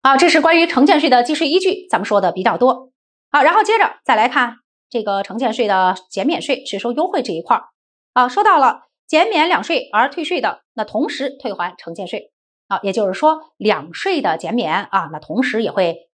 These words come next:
承建税享受减免。但是两税如果说是采用即征即退、先征后退、先征后返这些个优惠形式的，注意，那一般是不退还返还承建税的。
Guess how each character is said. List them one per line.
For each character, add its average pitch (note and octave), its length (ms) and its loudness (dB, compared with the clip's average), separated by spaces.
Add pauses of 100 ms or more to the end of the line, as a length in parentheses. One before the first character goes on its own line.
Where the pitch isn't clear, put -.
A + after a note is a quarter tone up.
(220)
承 F#3+ 160 -6
建 B3+ 140 0
税 - 180 -4
享 - 160 -10
受 D3+ 140 -8
减 C#3 120 -10
免。 D#3 260 -10 (400)
但 - 120 4
是 G4+ 80 4
两 A3+ 240 2
税 F4 240 2
如 C4 240 4
果 - 160 2
说 - 160 4
是 D#4 100 -4
采 F3 160 -4
用 C4 320 0
即 C4 200 -4
征 A4+ 160 -4
即 C#4 100 -6
退、 C4+ 380 -6
先 F#4 260 -2
征 F#4 160 -2
后 C4 160 2
退、 C4 440 -4
先 F4+ 220 2
征 F4+ 160 2
后 F4+ 160 4
返 F3 280 -2 (100)
这 F4+ 180 -4
些 E3+ 140 -8
个 F3 80 -6
优 F3 160 -4
惠 F3+ 140 -6
形 F#3 180 -10
式 G3 140 -4
的， E3 220 -4 (180)
注 G#3 120 0
意， F#3+ 300 -10
那 A3+ 80 -2
一 G3 80 0
般 A#3 220 2
是 - 280 -8
不 F#3+ 120 -10
退 F4 140 0
还 E3+ 300 -4
返 D3 220 -2
还 E3 160 -6
承 D3+ 140 -12
建 E3+ 160 -10
税 F#3 140 -6
的。 - 160 -10